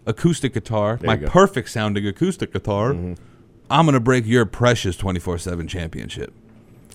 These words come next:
Speaker 1: 'Cause also fuck the networks with that shit.
Speaker 2: Yeah,
Speaker 1: Like,
Speaker 2: that's
Speaker 1: that,
Speaker 2: right.
Speaker 1: that was a dumb
Speaker 2: <laughs>
Speaker 1: move. It was a dumb move on the network's part.
Speaker 2: Uh, let's,
Speaker 1: Unbelievable.
Speaker 2: let's get into, uh, let's,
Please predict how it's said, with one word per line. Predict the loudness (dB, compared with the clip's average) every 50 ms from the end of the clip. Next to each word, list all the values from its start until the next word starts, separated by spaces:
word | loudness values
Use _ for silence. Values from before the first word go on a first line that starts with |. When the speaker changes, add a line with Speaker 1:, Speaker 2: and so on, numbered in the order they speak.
| -20 -20 -20 _ -20 -20 -8 -4
Speaker 1:
'Cause | -2 0
also | 0 0 2 0 -2
fuck | 0 0 -2 0 0
the | -2
networks | -4 -4 -4 -4 -4 -8 -8 -8 -8 -12
with | -14 -12 -10
that | -10 -12 -10 -10
shit. | -10 -8 -8 -8 0 2
Speaker 2:
Yeah, | 2 4
Speaker 1:
Like, | 2 0 -4
Speaker 2:
that's | -6 -6 -2
Speaker 1:
that, | -2 -2
Speaker 2:
right. | 0 2
Speaker 1:
that | 2 4 6
was | 4 6 6
a | 6 4
dumb | 6 6 6 6 6 6
Speaker 2:
<laughs> | 6
Speaker 1:
move. | 6 6 6 4 2 0 -2 -6
It | -6 -6 -4 _ -14 -14 -14 _ -20 -20 -20 -18 -18 -16 -16 -16 -18 -18 -20 -14 -4
was | -2 -2
a | -2 -2
dumb | 2 4 4 6 6
move | 6 6 4 4 4
on | 2 0
the | 0
network's | -2 -2 -2 -4 -6 -8 -10 -8
part. | -4 -2 0
Speaker 2:
Uh, | 0 0 0 -2 -4 -6 -8 -10 -12 -14 -14 -16 -16 -16 -18 -14 -6
let's, | -4 -4 -2 -2
Speaker 1:
Unbelievable. | -2 -2 -2 -2 -2 -2 -2 0 0
Speaker 2:
let's | 0 0 0 -4 -4
get | -2 -2 -2 -2
into, | -2 -6 -8 -12 -12 -10 -12 -12 -12
uh, | -12 -12 -12 -14 -16 -18 -20 -20 -20 -20 -20 -20 -20 -20 -20 -20 -20 -20
let's, | -20 -18 -18